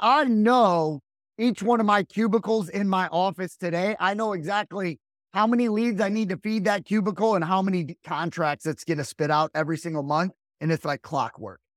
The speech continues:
because the whole team has bought into my sales process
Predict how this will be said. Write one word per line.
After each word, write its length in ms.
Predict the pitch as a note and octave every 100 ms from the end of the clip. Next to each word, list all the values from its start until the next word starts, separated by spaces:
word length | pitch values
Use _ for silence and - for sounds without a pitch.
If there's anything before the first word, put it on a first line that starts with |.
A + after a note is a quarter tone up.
| _ -
because 300 | D#3+ G#3 E3+
the 80 | F#3
whole 180 | G#3
team 260 | F3+ G#3+ G3+
has 140 | D#3+
bought 340 | B2 F#3 F#3 F3+
into 360 | F#3 F3+ F3
my 180 | E3+ D#3+
sales 380 | D3 F3+ F#3 E3+
process 640 | - C#3 C3+ D3 C#3 C3